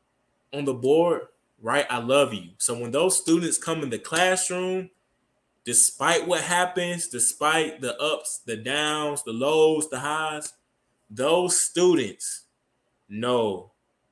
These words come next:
that you care about them. And if they can feel that love and compassion, they'll be ready to take on the world. Once again, thank you all for listening to my podcast.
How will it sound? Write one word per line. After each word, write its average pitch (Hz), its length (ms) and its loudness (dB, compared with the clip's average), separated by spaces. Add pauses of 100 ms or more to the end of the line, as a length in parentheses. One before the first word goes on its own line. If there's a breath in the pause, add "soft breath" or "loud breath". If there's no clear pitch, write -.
(120)
that 104 240 -4
you 123 80 -4
care 120 320 -2
about 98 320 -8
them. 85 180 -18 (640)
And 107 100 -8
if 101 80 -12
they 127 140 0
can 135 160 -6
feel 135 320 0
that 113 220 -2
love 123 260 -2
and 113 100 -6
compassion, 139 760 -6 (580)
they'll 113 160 -2
be 107 140 -4
ready 110 280 -2
to - 160 -4
take 107 280 -4
on 110 100 -6
the 110 80 -6
world. 92 380 -10 (480)
Once 117 260 0
again, 113 380 -4
thank 113 200 -6
you 113 140 -2
all 107 140 2
for 107 120 -6
listening 104 340 -4
to 104 120 -6
my 92 260 -8
podcast. 120 640 -2